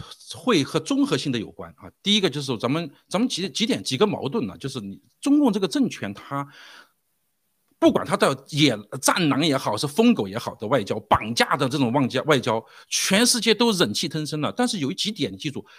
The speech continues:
制毒放毒这个事情玩不了的，全世界死了这么多人，比二战的人死的人还多的时候，这个你了不了，不可能结束的这件事情啊。然后你经济崩-，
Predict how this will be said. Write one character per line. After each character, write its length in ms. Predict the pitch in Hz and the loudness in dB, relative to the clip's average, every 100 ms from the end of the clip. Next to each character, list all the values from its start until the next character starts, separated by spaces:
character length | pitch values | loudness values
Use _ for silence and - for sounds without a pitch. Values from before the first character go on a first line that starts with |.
| - - | -10 0
制 240 | - 311 | 4 4
毒 180 | - 196 | 4 2
放 280 | 320 285 151 | 4 4 2
毒 120 | 151 | -2
这 120 | 269 | -2
个 80 | 175 | -2
事 160 | - | -2
情 260 | 262 175 175 - - | -2 -4 -6 -12 -18
玩 320 | - 156 160 | -2 2 2
不 100 | 233 | 4
了 180 | 233 - | 2 2
的， 200 | 110 92 - - - | -2 -8 -10 -12 -2
全 280 | - 247 | 2 4
世 140 | 277 285 | 4 2
界 100 | 285 | 2
死 220 | - - | 2 4
了 100 | 170 | 2
这 200 | - 359 | 2 4
么 100 | 247 | 4
多 140 | 190 | 4
人， 120 | 175 208 | 2 0
比 120 | 131 - | -4 0
二 180 | 320 233 | 2 4
战 200 | 311 240 | 4 4
的 80 | |
人 120 | 139 165 | 2 0
死 160 | - | -2
的 80 | 127 | -2
人 120 | 160 | -2
还 140 | 160 185 | 0 0
多 160 | 226 | 4
的 80 | 233 | 2
时 100 | - | 2
候， 220 | 143 135 - _ - | 0 -2 -4 _ -2
这 180 | 339 277 | 2 4
个 140 | 202 | 4
你 100 | 165 170 | 4 4
了 200 | 156 101 | 2 2
不 120 | 226 | -4
了， 260 | 233 - - _ _ _ | -4 -8 -20 _ _ _
不 100 | 330 | -10
可 180 | - - | -8 -6
能 120 | 175 | -6
结 160 | 170 156 | -2 -2
束 180 | 320 185 | -2 -4
的 80 | |
这 60 | 98 | -6
件 120 | 101 | -10
事 140 | 95 - | -12 -14
情 140 | 85 | -14
啊。 140 | 104 95 - - - - | -12 -14 -16 -20 -8 0
然 120 | 247 | 2
后 100 | 277 | 2
你 100 | 175 | 0
经 320 | - 339 339 | 0 0 2
济 160 | 277 220 | 2 0
崩-， 280 | 302 302 | 0 0